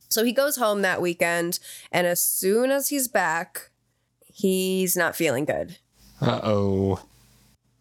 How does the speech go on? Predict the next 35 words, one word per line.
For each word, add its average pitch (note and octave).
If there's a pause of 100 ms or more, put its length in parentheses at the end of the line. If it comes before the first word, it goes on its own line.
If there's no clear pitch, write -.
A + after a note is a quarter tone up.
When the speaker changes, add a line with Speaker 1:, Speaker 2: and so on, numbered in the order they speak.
Speaker 1:
He G3+
feels F#3+
scared. G#3+ (460)
He F#3
cannot F#3
fall F4
asleep, C#4 (440)
which G3+
was G3+
one F#3+
of A#3
the A#3+
main A#3+
reasons A#3+
why G#3
he G3+
had F#3+
to G#3
go F#3+
to F#3+
the G3+
hospital G3+
in F#3+
the F#3+
first E4
place, A3
is G3+
because G3
he F3
hadn't A3
gotten G3
a F#3
good F#3
night's F3+
rest -